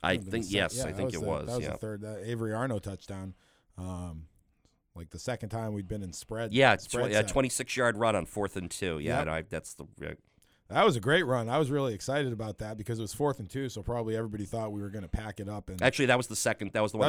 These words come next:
Speaker 2: was
Speaker 1: that
Speaker 2: the
Speaker 1: cut it to
Speaker 2: second touchdown. Yeah, they
Speaker 1: twenty thirteen.
Speaker 2: cut it
Speaker 1: Okay.
Speaker 2: twenty thirteen. I love that touchdown.
Speaker 1: But that, that, that's when you did the, the squib kick and you recovered
Speaker 2: Yep,
Speaker 1: that
Speaker 2: after
Speaker 1: and, uh,
Speaker 2: Avery's tou-, yep,
Speaker 1: right.
Speaker 2: after Avery's touchdown. That was on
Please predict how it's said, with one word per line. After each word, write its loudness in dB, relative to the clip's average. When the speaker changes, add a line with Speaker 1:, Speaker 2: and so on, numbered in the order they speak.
Speaker 2:
was 6
Speaker 1:
that 6
Speaker 2:
the 0
Speaker 1:
cut 6
it 2
to -2
Speaker 2:
second -
touchdown. 4
Yeah, 0
they 2
Speaker 1:
twenty -
thirteen. -4
Speaker 2:
cut 2
it -2
Speaker 1:
Okay. -2
Speaker 2:
twenty 2
thirteen. -4
I 2
love 4
that -2
touchdown. -8
Speaker 1:
But 4
that, 4
that, 0
that's 6
when 4
you 2
did 0
the, 0
the -4
squib -2
kick -2
and -10
you -8
recovered -2
Speaker 2:
Yep, 2
Speaker 1:
that 2
Speaker 2:
after 4
Speaker 1:
and, 2
uh, 2
Speaker 2:
Avery's -2
tou-, -4
yep, -6
Speaker 1:
right. 2
Speaker 2:
after 0
Avery's -4
touchdown. -6
That -6
was -2
on -6